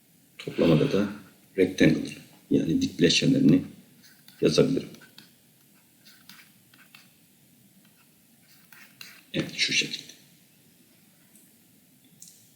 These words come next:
Paylar çarpılır paya yazılır.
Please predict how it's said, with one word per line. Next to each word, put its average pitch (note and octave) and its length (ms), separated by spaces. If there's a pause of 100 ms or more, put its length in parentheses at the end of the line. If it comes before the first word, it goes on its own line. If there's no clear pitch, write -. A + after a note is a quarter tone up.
(960)
Paylar C#3 320
çarpılır G#2+ 480
paya G#2+ 180
yazılır. G2+ 580